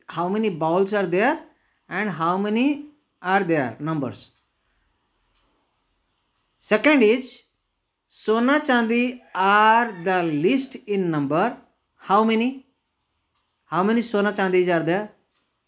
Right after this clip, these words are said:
So that you have to write. Three, in the shop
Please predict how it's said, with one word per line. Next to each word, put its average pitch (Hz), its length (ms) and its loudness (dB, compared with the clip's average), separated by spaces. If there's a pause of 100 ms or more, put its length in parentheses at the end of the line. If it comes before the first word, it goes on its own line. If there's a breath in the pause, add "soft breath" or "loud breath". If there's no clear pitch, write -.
(560)
So 151 140 -12
that 220 320 2
you 190 60 -2
have 160 120 -2
to 180 80 -2
write. 127 260 -2 (840)
Three, 214 540 0 (600)
in 262 280 2
the 285 100 2
shop 190 680 0